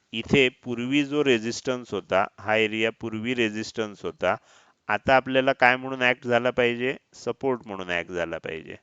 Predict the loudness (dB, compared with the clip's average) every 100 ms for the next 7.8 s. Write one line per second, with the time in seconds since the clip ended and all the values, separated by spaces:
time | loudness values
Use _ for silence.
0 | _ _ _ 0 2 4 2 0 -20 _
1 | -2 0 2 4 2 -2 -2 -2 -2 0
2 | 0 4 2 6 4 2 -14 -2 -2 0
3 | 0 0 -2 -8 -16 _ _ _ 4 4
4 | 2 -2 2 4 4 2 -4 -4 0 -2
5 | -2 -10 -8 -8 -10 -14 -16 -18 _ -20
6 | _ _ -6 -6 -4 -6 -4 -4 -4 -4
7 | -2 -2 0 -2 -2 -4 -2 -2